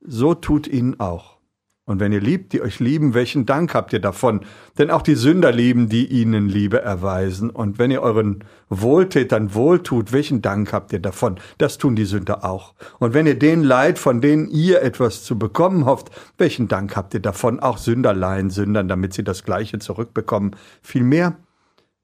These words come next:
liebt eure Feinde und tut Gutes und Leid, ohne etwas dafür zu erhoffen. So wird euer Lohn groß sein und ihr werdet Kinder des Höchsten sein, denn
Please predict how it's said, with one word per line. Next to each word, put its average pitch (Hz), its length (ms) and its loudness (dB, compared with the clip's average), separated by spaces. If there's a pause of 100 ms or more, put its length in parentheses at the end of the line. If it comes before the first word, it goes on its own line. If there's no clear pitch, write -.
liebt 147 300 -2
eure 95 200 -2
Feinde 151 420 -2
und - 180 -8
tut 117 220 -6
Gutes 156 360 -4
und 123 140 -4
Leid, 104 480 -2
ohne 190 400 0
etwas - 360 -8
dafür - 360 -10
zu - 140 -10
erhoffen. - 500 -14 (640)
So - 220 -2
wird 120 160 -2
euer 98 200 -2
Lohn 92 300 -2
groß 95 380 -4
sein 104 240 -2
und 107 120 -4
ihr 104 120 -2
werdet 95 280 -4
Kinder 123 300 0
des 92 220 -6
Höchsten 120 380 -6
sein, 101 400 -2 (500)
denn 110 180 0